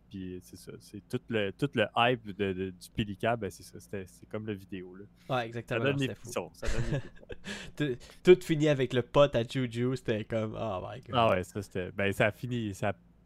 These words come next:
Speaker 1: c'est, c'était le pote décisif, là, tu sais, c'était ça, là, c'était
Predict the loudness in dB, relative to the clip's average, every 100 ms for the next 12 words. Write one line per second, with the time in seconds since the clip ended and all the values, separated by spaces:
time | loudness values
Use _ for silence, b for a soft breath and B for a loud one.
0 | -10 0 0 0 2 4 4 6 4 4
1 | 0 0 -6 -6 -8 -14 -12 -10 -8 -8
2 | -8 -6 -8 -10 -20 -20 -16 -16